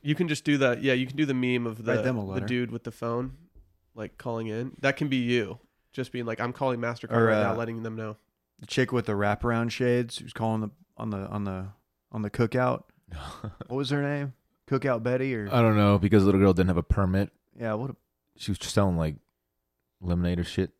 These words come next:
Speaker 3: I don't
Speaker 2: Well, yeah,
Speaker 3: know.
Speaker 2: that was a different, yeah.
Speaker 1: I know,
Speaker 3: Different
Speaker 1: I know
Speaker 3: one?
Speaker 1: what you're talking about, Dave.
Speaker 2: There's been many different, there's,
Speaker 1: I know
Speaker 2: yeah.
Speaker 1: what you're talking about.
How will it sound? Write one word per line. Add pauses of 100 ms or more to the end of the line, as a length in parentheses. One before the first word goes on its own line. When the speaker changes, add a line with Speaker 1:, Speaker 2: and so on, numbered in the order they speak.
Speaker 3:
I
don't
Speaker 2:
Well,
yeah,
Speaker 3:
know.
Speaker 2:
that
was
a
different,
yeah.
Speaker 1:
I
know,
Speaker 3:
Different
Speaker 1:
I
know
Speaker 3:
one?
Speaker 1:
what
you're
talking
about,
Dave.
Speaker 2:
There's
been
many
different,
there's,
Speaker 1:
I
know
Speaker 2:
yeah.
Speaker 1:
what
you're
talking
about.